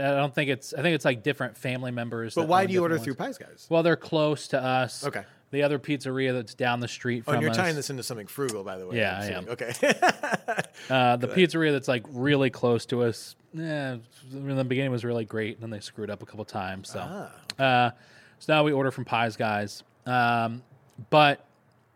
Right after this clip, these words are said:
Speaker 1: my, they're on Grubhub, so my wife will order from Grubhub. If I'm home and I order dinner that night, I will just call and pay with a credit card. But my wife doesn't wanna talk to somebody on the phone, and she doesn't wanna have to get
Speaker 2: Oh,
Speaker 1: her
Speaker 2: they don't have online?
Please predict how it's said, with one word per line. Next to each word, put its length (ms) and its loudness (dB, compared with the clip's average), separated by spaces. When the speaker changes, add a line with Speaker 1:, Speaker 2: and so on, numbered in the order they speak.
Speaker 1:
my, 180 4
they're 220 4
on 100 2
Grubhub, 460 2
so 100 -8
my 140 0
wife 420 0
will 160 -4
order 260 -6
from 200 -12
Grubhub. 400 0
If 140 -12
I'm 260 -4
home 480 -2
and 120 -8
I 200 4
order 260 2
dinner 320 -2
that 200 -4
night, 320 -6
I 160 -4
will 120 -4
just 200 -10
call 380 -2
and 100 -8
pay 120 -8
with 100 -8
a 40 -12
credit 260 0
card. 260 -8
But 100 -6
my 120 0
wife 400 2
doesn't 220 -4
wanna 180 -10
talk 260 -4
to 40 -18
somebody 240 -4
on 40 -2
the 60 0
phone, 460 -4
and 120 -10
she 100 -8
doesn't 160 -6
wanna 120 -6
have 120 -6
to 60 -16
get 80 -4
Speaker 2:
Oh, 40 4
Speaker 1:
her 40 4
Speaker 2:
they 100 6
don't 180 -2
have 140 -4
online? 360 -8